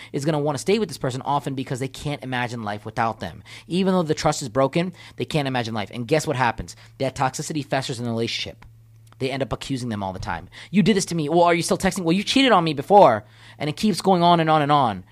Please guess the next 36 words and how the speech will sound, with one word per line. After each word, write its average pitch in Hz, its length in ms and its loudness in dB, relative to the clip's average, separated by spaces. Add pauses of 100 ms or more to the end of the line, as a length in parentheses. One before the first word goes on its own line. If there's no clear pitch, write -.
(180)
to - 80 -2
the 147 60 -4
point 185 220 0
where 165 120 4
both 190 260 6
of 185 40 -10
them 175 100 0
just 151 160 -4
become 156 180 -2
so 247 480 8
sick - 400 2
of 202 100 6
one 151 160 2
another. 107 400 -2 (480)
And 151 120 0
what 165 140 4
could 233 120 6
have - 80 6
been 226 120 0
so 208 180 0
amazing 180 520 0 (240)
becomes 139 360 -4
toxic, 156 640 0 (240)
it 127 120 -6
becomes 120 280 -6
gaslighting, 160 680 0 (160)
it 127 80 -6
becomes 127 240 -8
manipulation, 123 640 -2
and 151 100 -2
the 131 60 -6
cheating 196 280 0
often 156 420 0
amplifies 127 640 -2
after 104 300 -4
that. 85 220 -8